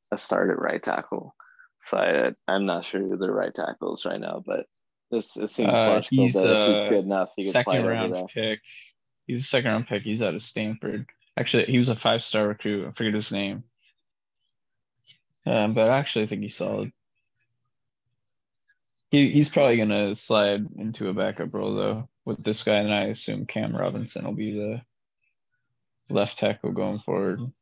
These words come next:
Speaker 2: when he gets back. Picks in
Speaker 1: Uh,
Speaker 2: for
Speaker 1: Walker
Speaker 2: Cincy.
Speaker 1: Little?
Speaker 2: This is probably Michael Mayer.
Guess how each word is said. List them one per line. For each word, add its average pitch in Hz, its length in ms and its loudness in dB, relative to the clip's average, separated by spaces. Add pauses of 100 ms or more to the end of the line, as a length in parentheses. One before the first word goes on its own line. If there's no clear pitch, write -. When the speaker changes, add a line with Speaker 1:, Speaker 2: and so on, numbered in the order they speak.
(100)
Speaker 2:
when 110 100 -6
he 104 140 -4
gets 101 320 -6
back. 101 320 -2 (2750)
Picks - 280 -2
in 127 80 4
Speaker 1:
Uh, 104 100 4
Speaker 2:
for 110 100 0
Speaker 1:
Walker 117 300 0
Speaker 2:
Cincy. 101 140 0
Speaker 1:
Little? 107 200 4
Speaker 2:
This - 120 -4
is 127 100 -6
probably 110 220 2
Michael 110 280 0
Mayer. 107 440 0